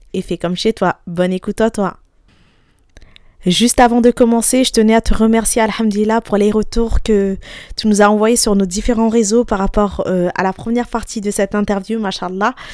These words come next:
Euh, franchement, euh, l'objectif, c'était vraiment de venir faire jaillir cette petite lumière, que vous puissiez vous motiver à, bi'idhnillah, peut-être reprendre l'étude de la science, peut-être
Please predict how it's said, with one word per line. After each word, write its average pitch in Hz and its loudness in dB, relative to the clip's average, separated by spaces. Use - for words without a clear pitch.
Euh, 185 -4
franchement, 233 -4
euh, 185 -4
l'objectif, 214 -2
c'était 208 -4
vraiment 226 -2
de 190 -4
venir 233 2
faire 196 -2
jaillir 208 -2
cette - -2
petite - -6
lumière, 202 -2
que 202 -10
vous - -18
puissiez 220 -4
vous 196 -6
motiver 214 -4
à, 196 0
bi'idhnillah, 214 -2
peut-être - -2
reprendre 240 -2
l'étude - -6
de 226 2
la 220 0
science, 233 -2
peut-être - 0